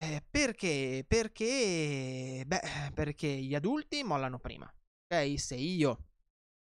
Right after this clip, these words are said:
faccio fare, eh, una pratica così tradizionale a un adulto, quello dopo due settimane se ne va, mm? E i bambini, è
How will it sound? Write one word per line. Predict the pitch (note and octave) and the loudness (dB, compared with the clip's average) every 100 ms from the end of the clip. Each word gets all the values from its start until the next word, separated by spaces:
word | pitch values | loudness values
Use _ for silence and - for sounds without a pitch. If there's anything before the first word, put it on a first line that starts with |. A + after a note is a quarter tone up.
| _ _ - | _ _ -8
faccio | A#2+ - | -6 -6
fare, | B2 C3 A#2+ A#2 - - - _ | -4 -2 -2 -4 -10 -18 -20 _
eh, | C3 | -6
una | B2 B2+ B2+ | -6 -6 -6
pratica | C3+ C#3+ C#3 C3+ | -2 -2 -2 -6
così | - C3+ D3 F3+ | -2 0 2 2
tradizionale | D3+ C3+ - C3 D3+ D3+ C3 | 0 -2 -6 -2 2 2 2
a | C#3+ | 0
un | C3+ | 0
adulto, | A#2+ D#3 F#3 - B2 | 0 2 2 2 0
quello | D3+ B2+ | 0 0
dopo | B2+ - | -4 -4
due | D3 D#3 | -2 -2
settimane | - C3 C3 B2+ A#2+ A#2+ - _ _ _ | -4 -8 -4 -4 -4 -10 -14 _ _ _
se | - C3+ B2+ | -6 -2 -2
ne | B2 - - B2 A#2+ | -4 -8 -18 -14 -8
va, | A#2+ - - E3 | -8 -8 -4 -2
mm? | F3 - - - _ | -2 -6 -18 -20 _
E | C#4 | 2
i | A#3+ F3+ | 2 2
bambini, | F#3 C#4+ G#3+ A#3 D4+ A#3 D#3+ - - | 0 0 -2 -4 -4 -2 -2 -4 -8
è | G3 | -10